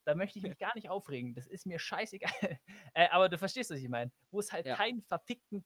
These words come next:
Speaker 1: geilen Edge Rusher, Rusher gibt, weil die Klasse halt dieses Mal, natürlich gibt's ein paar Spieler, die gut sind, aber halt nicht Top fünf Picks. So wie jeden verfickten anderen Draft.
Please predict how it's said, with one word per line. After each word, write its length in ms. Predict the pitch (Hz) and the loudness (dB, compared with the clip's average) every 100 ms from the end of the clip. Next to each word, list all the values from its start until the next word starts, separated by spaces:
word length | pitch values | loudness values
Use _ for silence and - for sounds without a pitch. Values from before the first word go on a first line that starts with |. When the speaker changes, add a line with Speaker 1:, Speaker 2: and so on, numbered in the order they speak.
| - | -2
Speaker 1:
geilen 320 | 165 226 208 - | 0 0 -2 -2
Edge 280 | 202 202 143 | -2 0 0
Rusher, 220 | 131 135 - _ | 0 -2 -4 _
Rusher 320 | 135 147 139 147 | -4 -2 -2 -6
gibt, 160 | 196 | -6
weil 100 | 147 | -6
die 100 | 147 156 | -6 -2
Klasse 320 | 175 180 170 | -2 0 0
halt 160 | 147 - | -2 -2
dieses 220 | 185 170 | -10 -6
Mal, 240 | 156 165 - _ _ _ | -6 -6 -10 _ _ _
natürlich 260 | - 160 - | -8 -8 -10
gibt's 220 | 170 - | -12 -10
ein 60 | 135 | -8
paar 280 | 135 135 - _ _ | -8 -8 -14 _ _
Spieler, 280 | - 170 156 | -14 -10 -10
die 100 | 135 | -8
gut 240 | 196 240 | -10 -8
sind, 220 | 233 220 _ _ | -8 -8 _ _
aber 300 | 156 175 156 | 2 4 6
halt 180 | 160 165 | 2 0
nicht 300 | 196 - _ _ _ _ _ _ _ _ | -4 -6 _ _ _ _ _ _ _ _
Top 200 | 202 - _ - - _ | -4 -4 _ -20 -20 _
fünf 180 | 214 202 _ | -4 -4 _
Picks. 400 | 143 131 - - _ _ | -10 -10 -16 -20 _ _
So 140 | - 160 | -10 -10
wie 80 | 170 | -8
jeden 260 | 202 214 | -10 -10
verfickten 420 | 170 175 202 - - | -10 -12 -12 -14 -4
anderen 340 | 185 151 117 | -4 -2 -4
Draft. 280 | 113 113 | -2 -2